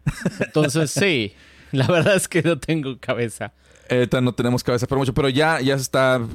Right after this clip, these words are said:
Speaker 1: medio regularizando. Vamos a hacer igual streams todo, todo novie-, todo diciembre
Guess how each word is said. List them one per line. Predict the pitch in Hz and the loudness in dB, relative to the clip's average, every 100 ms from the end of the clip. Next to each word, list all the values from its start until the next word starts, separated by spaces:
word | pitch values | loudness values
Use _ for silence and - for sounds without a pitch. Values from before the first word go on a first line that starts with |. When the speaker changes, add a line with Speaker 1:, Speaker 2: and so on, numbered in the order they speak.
| - | -4
Speaker 1:
medio | 131 131 131 | 2 2 2
regularizando. | 127 127 135 127 170 170 185 - | 2 2 0 0 0 0 0 -2
Vamos | 123 120 123 - | -2 0 0 0
a | 123 123 107 _ _ | 0 0 -2 _ _
hacer | - - 127 120 | -4 0 0 0
igual | 120 120 123 | 0 2 2
streams | 117 - 143 170 180 - - | -2 -6 -6 -4 -4 -6 -4
todo, | 123 131 123 - _ _ _ _ _ - | 0 2 0 -2 _ _ _ _ _ -2
todo | 123 135 | 0 2
novie-, | 120 120 - | 0 -2 -2
todo | - 143 | 0 0
diciembre | 127 - 135 147 | 0 -2 0 0